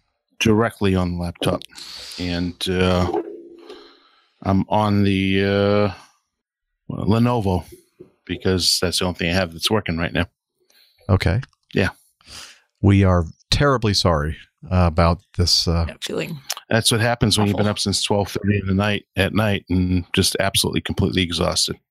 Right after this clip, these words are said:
Speaker 2: We were just talking about that, Dana, because we were just kinda going over that, uh, "Well, what's been happening with you?"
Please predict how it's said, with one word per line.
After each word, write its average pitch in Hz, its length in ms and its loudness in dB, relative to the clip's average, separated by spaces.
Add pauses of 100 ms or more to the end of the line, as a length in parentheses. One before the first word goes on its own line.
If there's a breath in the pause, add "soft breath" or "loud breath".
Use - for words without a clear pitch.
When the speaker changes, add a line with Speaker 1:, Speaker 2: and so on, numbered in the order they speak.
(100)
Speaker 2:
We 135 140 2
were 170 80 -2
just 147 160 -2
talking 151 320 0
about 87 200 0
that, 87 140 0
Dana, 95 320 2
because 104 240 2
we 110 140 4
were 104 80 2
just 117 220 0
kinda 113 180 0
going 110 260 2
over 104 180 2
that, 95 300 2
uh, 95 240 4
"Well, 131 240 2
what's 135 200 0
been 120 160 2
happening 120 400 2
with 104 140 4
you?" 113 300 2